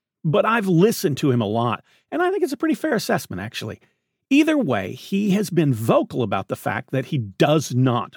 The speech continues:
believe in God, although he doesn't call himself an atheist because he doesn't want that label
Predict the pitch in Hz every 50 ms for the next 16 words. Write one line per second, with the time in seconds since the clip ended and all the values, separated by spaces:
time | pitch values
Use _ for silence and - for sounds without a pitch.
0 | - 127 - 127 123 127 107 98 113 110 104 120 107 98 92 - _ _ _ _
1 | _ - 143 143 165 143 - 165 131 107 - 214 240 233 - 269 262 - - -
2 | - 160 156 160 156 147 - - 151 123 - 135 127 151 190 - - 202 196 165
3 | - 156 143 123 - - - 151 127 127 139 120 151 - 135 123 113 120 135 135
4 | 143 143 - - - - 127 110 131 127 - - 139 135 139 135 120 101 101 101